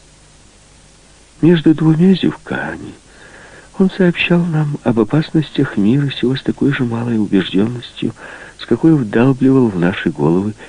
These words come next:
вечные истины Священного Писания и, откровенно говоря, с тем же успехом.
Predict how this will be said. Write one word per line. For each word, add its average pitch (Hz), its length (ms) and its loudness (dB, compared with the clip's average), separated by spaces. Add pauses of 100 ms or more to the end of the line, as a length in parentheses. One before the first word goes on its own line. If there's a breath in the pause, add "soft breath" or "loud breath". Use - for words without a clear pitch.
(400 loud breath)
вечные 139 600 2
истины 104 640 0
Священного 110 540 -2
Писания 73 680 -8 (540 loud breath)
и, 82 60 0
откровенно 82 560 2
говоря, 120 320 2
с - 160 -12
тем - 180 -2
же 92 100 -6
успехом. - 600 -10